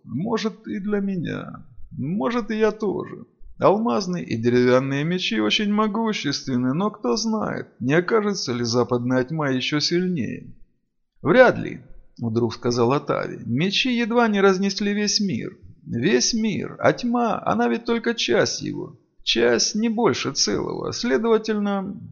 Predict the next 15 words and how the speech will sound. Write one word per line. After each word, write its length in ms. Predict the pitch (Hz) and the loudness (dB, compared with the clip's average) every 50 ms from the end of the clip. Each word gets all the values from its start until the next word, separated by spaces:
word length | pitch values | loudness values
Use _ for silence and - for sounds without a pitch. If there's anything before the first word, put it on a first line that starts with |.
| - - | -8 -4
мечам 540 | 113 123 147 190 190 - - 240 226 214 | -2 0 0 0 -2 0 0 2 2 0
вполне 420 | 185 - - - 208 226 226 220 202 | -2 -2 0 2 2 4 4 2 2
подстать». 600 | - 202 196 - - - 220 185 - - - - _ - - - - | 2 2 0 0 0 2 2 2 2 2 -2 -8 _ -20 -20 -16 0
«Это 280 | - 156 185 247 247 | 0 0 2 4 2
другой 500 | 220 254 269 254 214 226 226 226 220 220 | 2 2 0 0 2 2 2 4 2 2
мир», 340 | 214 202 175 - - - - - - - - - - | 2 -2 -4 -4 -6 -8 -8 -8 -8 -8 -8 -4 -4
перебила 460 | 123 113 117 117 117 123 120 123 131 | -2 0 0 2 2 4 4 4 4
Неакрис. 720 | 143 147 139 127 120 120 117 - - - 92 - - - - | 4 2 2 2 0 -2 -4 -8 -10 -8 -8 -6 -6 -4 -2
«Я 320 | 120 147 196 - 240 233 | 2 4 4 4 4 2
в 40 | 214 | 2
своё 360 | - - 208 202 214 214 226 | 0 2 2 2 4 4 2
время 340 | 220 226 233 233 214 202 190 | 2 2 0 0 2 0 2
зажгла 480 | 185 202 202 202 202 233 233 214 190 131 | 4 4 2 2 2 2 4 4 4 4
знак 320 | 110 120 117 113 110 - | 4 4 2 2 2 2
разрушения. 880 | 123 123 117 123 143 160 170 - - - - - - 95 - 110 - | 0 0 2 2 0 0 0 -4 -6 -8 -8 -8 -8 -8 -10 -10 -12